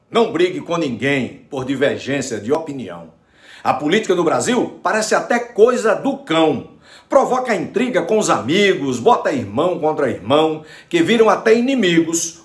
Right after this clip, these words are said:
por conta dessa tal eleição. É briga de gente na rua pra defender uma posição,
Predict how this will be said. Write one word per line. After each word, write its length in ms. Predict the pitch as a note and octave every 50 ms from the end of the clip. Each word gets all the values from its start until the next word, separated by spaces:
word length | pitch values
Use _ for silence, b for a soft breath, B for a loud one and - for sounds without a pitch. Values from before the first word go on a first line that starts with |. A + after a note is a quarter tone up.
| _ -
por 220 | F3 F3 - -
conta 320 | - D3+ D3+ D#3 D#3 D#3
dessa 300 | D3 D#3 D3 - D#3 D3
tal 260 | C#3+ - C#3+ B2+ C3 C3
eleição. 580 | C3+ C3+ C#3 B2+ - - - F#2 F2 F2 E2+ - _ _ _ _ _ _ B B B B B B
É 100 | C3+ C3+
briga 300 | A#2 D#3+ F#3+ F#3 D#3 C3
de 160 | B2 A#2 A2
gente 300 | G#2 - F3+ F#3 - -
na 100 | C3+ A2
rua 480 | - - - B2 B2+ C3+ C3 C3 - B B B B B B
pra 140 | B E3 E3+
defender 460 | E3+ G#3 G3+ - - G3 D#3+ D3 F3
uma 200 | G3+ G3 F3+ D3
posição, 800 | - - - G3 G3+ D3+ C3+ B2 - - - A#2+ A#2+ C3+ - -